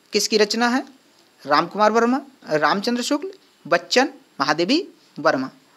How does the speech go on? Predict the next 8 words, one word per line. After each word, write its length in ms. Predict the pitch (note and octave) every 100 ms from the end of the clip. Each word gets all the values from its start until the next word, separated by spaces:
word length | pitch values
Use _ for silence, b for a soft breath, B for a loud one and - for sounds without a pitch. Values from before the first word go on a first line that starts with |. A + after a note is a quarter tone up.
| b b -
एक 140 | D#3
सौ 140 | D#3
संतानवे, 640 | D3+ E3 E3 F3+ A3+ C#4 G4+ _ _ _ _ b b b b -
एक 180 | A3+ C#4+
सौ 100 | C#4+
संतानवे 540 | - G3 F#3+ A#3+ D#4
का 120 | D4 G3+
आपका 420 | F3+ F#3 F3